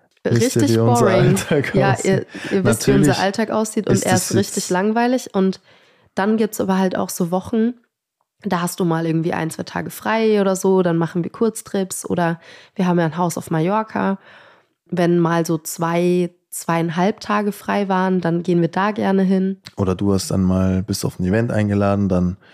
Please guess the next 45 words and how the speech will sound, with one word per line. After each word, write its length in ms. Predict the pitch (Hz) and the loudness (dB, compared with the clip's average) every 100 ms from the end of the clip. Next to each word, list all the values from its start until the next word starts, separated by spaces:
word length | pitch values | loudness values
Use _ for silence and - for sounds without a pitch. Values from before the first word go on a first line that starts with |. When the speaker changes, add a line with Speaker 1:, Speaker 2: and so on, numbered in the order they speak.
| - - - - | -20 -20 -18 -8
Speaker 1:
so 200 | - 92 | -2 0
wie 60 | |
letztens 460 | 98 110 - 104 95 | 2 0 0 -4 -2
zum 120 | 98 | 0
Beispiel, 600 | 98 101 - 104 101 104 - _ - _ _ | 2 0 0 2 2 0 -4 _ -20 _ _
bist 180 | - 104 | -4 -2
du 40 | 107 | 0
dann 180 | 98 95 | 0 2
da 100 | 92 | 0
mit 100 | 95 | -2
einer 100 | 98 | -2
Freundin 320 | - 123 120 | 0 0 0
zusammen 380 | - 117 113 113 | 0 2 4 4
hingekommen, 580 | 113 110 - 113 110 113 | 2 2 0 2 2 0
äh, 100 | 113 110 | 0 2
hingegangen, 420 | 113 113 110 107 | 2 2 2 2
also 140 | 95 | 0
mit 340 | 90 90 - - - | 0 -4 -12 -20 -4
Linda, 560 | 110 117 113 110 110 101 | 0 2 2 4 2 2
wo 100 | 90 | 0
Maxi 560 | 95 101 - 92 90 | 0 -2 -2 -2 0
Wittek, 360 | 110 - 101 - | 0 0 -2 0
mein 180 | 98 98 | -2 0
Kumpel, 460 | 107 101 104 101 | -2 0 0 0
sein, 420 | 98 101 98 95 101 _ - - _ _ | 0 0 2 0 -2 _ -20 -20 _ _
das 160 | - 98 | -4 -4
ist, 160 | 92 - | -6 -6
also 220 | - 95 | -4 -2
die 140 | 95 98 | -2 -4
zwei, 180 | - 110 - | -4 -6 -2
die 60 | |
sind 180 | 110 107 | 0 0
<laughs> 0 | |
verheiratet, 840 | 110 135 143 143 127 - 175 - - - - - - 151 | 2 2 4 2 0 0 0 -2 -8 -8 -8 -4 -4 -2
haben 160 | 113 104 | -2 0
wir 80 | 98 | 0
schon 160 | 104 | 0
erzählt, 320 | 101 - 101 | 0 0 -2
dass 120 | 98 - | -2 -2
wir 60 | |
da 100 | 98 | -2
auf 100 | 95 | 0
der 120 | 98 | 0
Hochzeit 380 | 104 117 - 113 | 0 0 -2 0
waren. 260 | 110 110 | 2 0